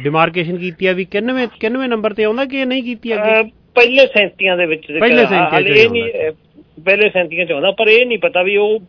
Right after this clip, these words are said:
Speaker 2: ਵ-,
Speaker 1: ਅੱਗੇ ਉਹ ਇਕੱਨਵੇਂ ਤੇ
Speaker 2: ਮਤਲਬ
Speaker 1: ਆਉਂਦਾ।
Speaker 2: ਅ-, ਅੱਗੋਂ ਇਕੱਨਵੇਂ ਤੇ ਆ ਜਾਂ ਪਿੱਛੋਂ ਇਕੱਨਵੇਂ ਤੇ ਆ, ਇਹ ਨਹੀਂ ਹਾਲੇ ਪਤਾ ਲੱਗਿਆ।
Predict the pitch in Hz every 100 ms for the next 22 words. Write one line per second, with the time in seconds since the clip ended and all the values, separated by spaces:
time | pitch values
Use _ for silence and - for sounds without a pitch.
0 | - 156 180 190 139 - - 123 131 120
1 | - - 90 92 _ - 214 - _ _
2 | 226 175 185 185 175 180 214 180 170 165
3 | 156 - 151 151 156 190 170 170 180 214
4 | 214 156 131 131 139 175 196 202 233